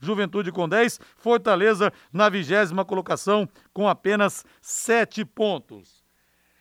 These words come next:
Agora o panorama da Série B do Campeonato Nacional, vamos falar agora da Série B também.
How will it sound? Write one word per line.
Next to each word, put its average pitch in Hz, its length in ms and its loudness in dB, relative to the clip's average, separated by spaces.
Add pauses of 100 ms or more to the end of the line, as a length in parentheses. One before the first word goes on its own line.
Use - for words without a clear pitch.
(460)
Agora 233 360 6
o 240 40 -2
panorama 262 540 6
da 240 160 8
Série 254 360 4
B 202 360 6 (140)
do 170 160 -2
Campeonato 214 560 4
Nacional, 180 640 4
vamos 208 240 0
falar 202 180 4
agora 190 240 4
da 175 140 2
Série 170 280 -2
B 170 140 0
também. 170 460 -2